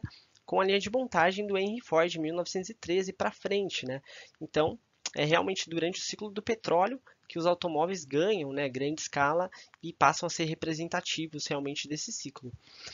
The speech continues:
Aí, posteriormente, vai falar de produtos petroquímicos no ciclo da eletrônica. Esse aqui talvez cause um pouco mais de confusão, mas também faz sentido, né? Isso porque a indústria petroquímica, ela ganha escala a partir de mil novecentos e vinte, né?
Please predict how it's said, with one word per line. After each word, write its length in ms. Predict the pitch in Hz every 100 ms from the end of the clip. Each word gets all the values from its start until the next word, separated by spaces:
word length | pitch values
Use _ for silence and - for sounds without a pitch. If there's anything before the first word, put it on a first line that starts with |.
| - - -
Aí, 100 | 185
posteriormente, 580 | 190 180 190 180 165 -
vai 120 | 156
falar 180 | 160 151
de 100 | -
produtos 460 | 170 156 147 -
petroquímicos 840 | - 156 - - 220 302 302 - - - - - -
no 100 | 208
ciclo 380 | - 240 233 226
da 160 | 220
eletrônica. 720 | 220 254 - 156 139 127 - - - - -
Esse 160 | 262
aqui 160 | 311 311
talvez 400 | 302 208 202 196
cause 300 | - 170 156
um 60 | 156
pouco 280 | 151 -
mais 160 | 135 131
de 60 | -
confusão, 400 | 143 143 165 233
mas 200 | 220 -
também 320 | 262 220 220 - - _
faz 180 | - 226
sentido, 500 | - 277 - 208 131
né? 160 | 131 143
Isso 160 | 180
porque 380 | - 254 - 139
a 80 | -
indústria 480 | 160 175 269 - 302
petroquímica, 960 | - 160 151 135 - 226 240 - 123 113 -
ela 220 | 143 170
ganha 280 | 147 185 262
escala 380 | 233 - 165 185
a 40 |
partir 300 | - 175 -
de 100 | 185
mil 120 | 175
novecentos 420 | 180 180 - 190 196
e 40 |
vinte, 500 | 160 185 202 - 120
né? 140 | 123